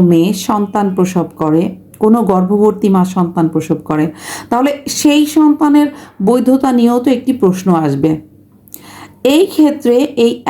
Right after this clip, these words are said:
একশো বারো ধারা, সাক্ষ্য আইনের একশো বারো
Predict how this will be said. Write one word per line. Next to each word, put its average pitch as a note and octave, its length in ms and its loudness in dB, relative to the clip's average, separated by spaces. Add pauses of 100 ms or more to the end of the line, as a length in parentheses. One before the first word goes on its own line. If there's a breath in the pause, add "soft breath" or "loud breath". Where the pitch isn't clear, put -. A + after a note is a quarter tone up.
(100)
একশো C4+ 440 -2 (560)
বারো F#3 260 0 (100)
ধারা, D#3 240 2 (220)
সাক্ষ্য A3 380 -4 (180)
আইনের G#3+ 300 0 (120)
একশো F#3 220 -4 (160)
বারো F#3+ 220 0